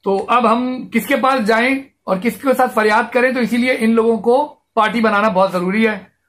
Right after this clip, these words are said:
वो कहते हैं, "To let out whole or portion of our said property and lend to tenant and to collect rent from him and to receive any money through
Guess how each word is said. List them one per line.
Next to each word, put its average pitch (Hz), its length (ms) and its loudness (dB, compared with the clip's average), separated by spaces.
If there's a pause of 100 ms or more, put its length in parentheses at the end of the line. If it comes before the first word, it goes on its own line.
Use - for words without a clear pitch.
(200)
वो 214 60 0
कहते 233 240 0
हैं, 277 140 -2
"To 262 80 -4
let 240 220 2
out 269 220 2
whole 226 300 2
or 269 100 0 (100)
portion 226 260 2
of 247 160 2
our 226 280 2 (160)
said 233 160 0 (140)
property 220 520 -2
and 233 140 2
lend 226 300 0 (120)
to 269 180 0
tenant 254 340 0 (380)
and 226 160 0
to 269 140 -2
collect 226 460 0
rent 277 200 0 (160)
from 233 220 2
him 196 180 0 (420)
and 220 140 0
to 254 80 0
receive 233 280 0
any 240 240 0
money 240 260 0
through 247 180 -6